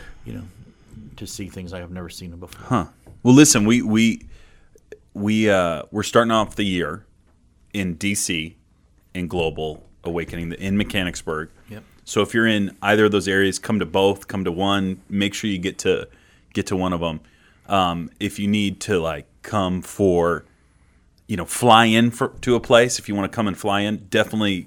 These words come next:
Speaker 2: grab the one here on the weekend. There's hotels here. We'll get you here in the building. Um, and, and you can even go to D C. You could do, you could do all five or six days. It, we're doing what? W-, uh, Monday, Tuesday?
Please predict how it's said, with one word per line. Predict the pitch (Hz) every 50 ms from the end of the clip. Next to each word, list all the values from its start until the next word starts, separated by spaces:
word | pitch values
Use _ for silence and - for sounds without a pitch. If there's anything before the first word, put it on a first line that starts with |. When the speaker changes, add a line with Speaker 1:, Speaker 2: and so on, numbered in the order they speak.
| - - -
Speaker 2:
grab | - 107 98 101 98
the | 104 95
one | 95 95 90
here | 87 98 98 95
on | 92 92
the | 90
weekend. | 87 87 90 85 - 95 90 90 82
There's | 80 78 -
hotels | 104 98 92 - 101 92 90 87 85 -
here. | 95 85 82 82 82 - _ _ - _ _ _ _ _ _ _ _ -
We'll | 104 95
get | 95 104 101 -
you | 98 98
here | 104 101
in | 98 98
the | 92
building. | 76 - 92 90 90 85 87 87 82 82 - - - _ _ _ _ _ -
Um, | - 95 90 85 82 76 73 71 - - _ -
and, | - 104 98 98 -
and | 104 104 110
you | 113 117
can | - 135
even | 147 151 156 135
go | 139 139
to | 127
D | 104 - 113 113 107
C. | - - 135
You | 104 95
could | - 131 120
do, | 127 135 117 - -
you | 95 98 104
could | - 117
do | 117 101 -
all | - 104 110
five | 107 - - - 98 110 110 107 98
or | 95
six | - - - 113 - -
days. | - 113 117 113 85 95
It, | 104 - - 104
we're | 110 117
doing | 120 120 107 98 101
what? | 104 80 - - _ _ _
W-, | - 95 92 98 - -
uh, | 101 95 87 85 78 - - _ _ _ _ _ _ _ _ -
Monday, | 95 98 101 107 113 113 107 107
Tuesday? | 104 - - 113 113 107 101 104 113 110 110 110 117